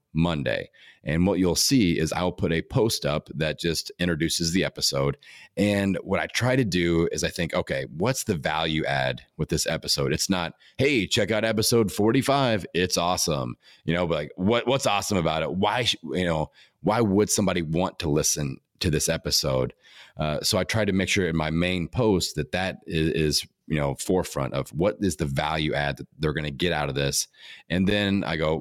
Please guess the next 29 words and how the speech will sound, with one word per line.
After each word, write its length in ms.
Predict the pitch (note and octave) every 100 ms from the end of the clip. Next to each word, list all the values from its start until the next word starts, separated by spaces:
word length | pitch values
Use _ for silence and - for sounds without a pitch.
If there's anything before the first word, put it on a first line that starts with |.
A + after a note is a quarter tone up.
| -
"Okay, 140 | D#2
click 200 | - E2
the 80 | F2
link 140 | F#2
in 60 | G#2
my 100 | G#2+
bio. 400 | A#2+ A#2+ D#2 C2
You 120 | C#2+
can 160 | - D#2+
get 200 | D#2+ D#2 _ -
the 140 | D#2
episode 360 | E2 A#1+ D#2 D2
link 160 | D2+ -
right 300 | C#2+ D2 -
there." 240 | D2 B1+ - - - _
Then 480 | D#2 B2+ A#2 F#2+ F2+ - _ _
I 120 | -
go 140 | E2 F2+
into 100 | E2+
my 120 | D#2+
Instagram 500 | F2 - E2+ D#2+ D2+
story, 520 | - A2+ G2 C#2+ D2
which 180 | D#2+ -
only 200 | F2 F2+
stays 260 | F#2 F2
live 240 | E2 E2 F2
for 120 | E2
twenty-four 420 | - D#2 E2+ G2+
hours. 480 | D#2 C2 C2 - -